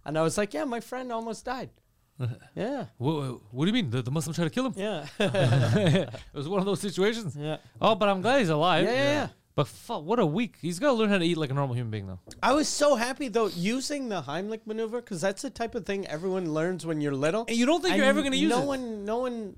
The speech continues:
Speaker 1: ever uses it.
Speaker 2: I think my mom or someone used it on my sister at a party, like, th-, three or four years ago.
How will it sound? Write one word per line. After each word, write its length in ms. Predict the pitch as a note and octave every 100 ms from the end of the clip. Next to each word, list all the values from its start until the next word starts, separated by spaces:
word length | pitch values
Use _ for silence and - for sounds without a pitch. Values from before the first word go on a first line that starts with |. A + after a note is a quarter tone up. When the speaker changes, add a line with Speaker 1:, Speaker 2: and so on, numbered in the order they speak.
| - -
Speaker 1:
ever 520 | D#3+ F#3+ G3+ F#3 - - - - - D3+
uses 420 | B3+ C#4+ A#2+ G2
it. 80 | - _ -
Speaker 2:
I 60 |
think 220 | F3 D#4 - -
my 260 | D3+ D#3 D#3
mom 300 | E3+ G#3 F#3
or 20 |
someone 300 | - F#3 F#3
used 220 | D#3 F3+
it 40 | F#3
on 60 |
my 100 | D3+
sister 460 | B2+ - E3 - F#3
at 140 | C3 C3
a 60 |
party, 640 | A#2 - D3 E3 C#3 B2+ C3 _ _
like, 200 | - B2+ -
th-, 360 | - - - -
three 180 | C#4
or 20 | C#4
four 160 | C4+
years 140 | C4 G3+
ago. 180 | A2